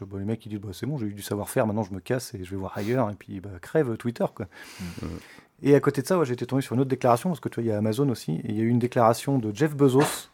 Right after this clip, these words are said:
Speaker 1: qui est
Speaker 3: Ah.
Speaker 1: tombé la semaine dernière, parce que la semaine dernière, on s'est tous un peu fait laver le cerveau si t'étais sur Internet avec les Black Friday, consommer, consommer, consommer, consommer.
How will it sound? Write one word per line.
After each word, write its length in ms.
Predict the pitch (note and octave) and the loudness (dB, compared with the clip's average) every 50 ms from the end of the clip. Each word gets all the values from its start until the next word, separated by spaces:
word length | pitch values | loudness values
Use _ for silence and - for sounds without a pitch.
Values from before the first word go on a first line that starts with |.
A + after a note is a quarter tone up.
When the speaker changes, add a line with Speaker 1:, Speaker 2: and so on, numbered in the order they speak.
| _ _ _ | _ _ _
Speaker 1:
qui 100 | - A#2 | -8 -6
est 20 | |
Speaker 3:
Ah. 40 | - | -2
Speaker 1:
tombé 220 | - A#2 A2+ B2 B2 | 0 2 4 4 6
la 120 | B2 A#2+ | 4 4
semaine 240 | - - B2 A#2+ A#2 | 2 2 2 6 6
dernière, 280 | A#2+ A#2 B2 C#3+ D#3 | 8 8 8 6 4
parce 140 | - - - | 4 0 -4
que 80 | - B2 | -4 -4
la 60 | A2+ | -4
semaine 180 | - - A#2+ A#2 | -2 -2 0 2
dernière, 240 | A#2 A#2 C3 C#3 | 2 4 4 4
on 60 | B2+ A2+ | 4 2
s'est 120 | - A#2 | 0 -4
tous 220 | - - B2 - | -8 -8 -6 -4
un 60 | B2 G#2+ | -4 -4
peu 80 | - | -4
fait 160 | A#2+ - A#2 | -4 -4 -2
laver 200 | A2+ A#2 A2+ A2 | 0 2 2 2
le 60 | A#2 G#2+ | 0 -2
cerveau 380 | - - A#2 G#2+ A#2 B2+ C3+ | 0 2 4 4 4 4 2
si 120 | B2+ - - | 0 -2 -8
t'étais 180 | - A#2 - - | -14 -12 -12 -10
sur 160 | - - G#2+ | -6 -4 -4
Internet 400 | G#2+ - A2 G#2+ A2+ B2 B2 - | -2 0 0 0 0 0 -2 -2
avec 180 | G2+ G#2 G2 - | -6 -8 -6 -6
les 80 | G2+ | -6
Black 200 | F#2+ G2+ G#2+ - | -6 -4 -6 -6
Friday, 400 | - - - G2+ G#2 G#2+ G#2+ A2 | -6 -8 -6 -6 -2 -2 -2 -2
consommer, 400 | G#2 - G2 - - G2+ G2+ G#2 | -4 -6 -10 -10 -6 -4 -4 -4
consommer, 360 | G2 - - - - G2+ G2 F#2+ | -4 -6 -10 -8 -6 -6 -6 -6
consommer, 380 | - - - - G2 G2 G#2 | -8 -8 -8 -6 -4 -4 -4
consommer. 420 | - - - - - G2 G#2+ C#3+ | -6 -8 -10 -10 -8 -8 -6 -8